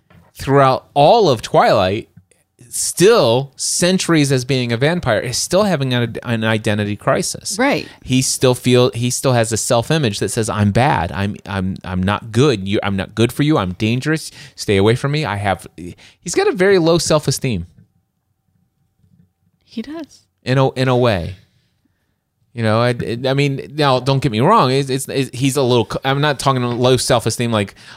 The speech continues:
Speaker 1: "I, I feel like a weakling. I can't do anything." No, I, I, he's got a, I, no, okay. He does not have a low self-esteem. That was
Speaker 2: He
Speaker 1: in,
Speaker 2: has a
Speaker 1: yeah.
Speaker 2: poor self-image.
Speaker 1: He has a low self-image. He has a poor s-, he has a poor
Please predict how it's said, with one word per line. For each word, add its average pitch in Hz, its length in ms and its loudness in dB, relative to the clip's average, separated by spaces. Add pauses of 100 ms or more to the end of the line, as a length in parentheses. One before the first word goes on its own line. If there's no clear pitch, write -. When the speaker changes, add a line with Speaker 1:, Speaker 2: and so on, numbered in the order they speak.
Speaker 1:
"I, 107 360 0
I 101 40 0
feel 107 200 0
like 98 160 0
a 95 60 0
weakling. 98 400 0
I 95 80 0
can't 95 300 -6
do 117 160 2
anything." 95 400 -2
No, 135 160 2
I, - 300 -4
I, 135 60 -4 (160)
he's 139 220 -2
got 151 160 2
a, 127 80 0 (380)
I, - 180 -4
no, 160 320 2
okay. 139 360 2 (380)
He 156 160 -2
does 147 240 2
not 160 220 4
have 135 180 6
a 117 60 4
low 110 240 4
self-esteem. 101 720 -2 (160)
That 131 180 2
was 123 140 2
Speaker 2:
He 240 140 2
Speaker 1:
in, 233 60 4
Speaker 2:
has - 100 0
a 220 60 4
Speaker 1:
yeah. 107 120 2
Speaker 2:
poor 233 200 4
self-image. 185 640 -2
Speaker 1:
He 143 60 2
has 139 140 2
a 127 80 2
low 123 300 4
self-image. 101 640 -2
He 120 120 0
has 113 100 0
a 107 60 -2
poor 143 260 2
s-, - 200 -2
he 127 200 -2
has 120 240 2
a 95 140 2
poor 143 600 2